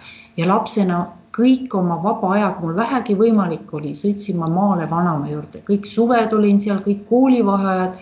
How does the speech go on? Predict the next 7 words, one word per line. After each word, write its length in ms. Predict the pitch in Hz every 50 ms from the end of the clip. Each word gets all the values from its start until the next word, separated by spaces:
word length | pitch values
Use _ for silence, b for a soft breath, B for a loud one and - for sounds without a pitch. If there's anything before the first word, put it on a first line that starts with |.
| B B B B B
See 180 | B - - 220
oli 140 | 226 226 220
nagu 300 | 202 190 185 190 196 180
minu 540 | 180 196 220 247 269 277 254 220 185 165 160
sellise, 800 | - - 190 202 214 220 208 196 180 - - - 175 165 165 160 B B B B B B B B
selline 480 | _ - 196 190 196 196 180 170 165 160
nagu 300 | 160 160 156 - 175 160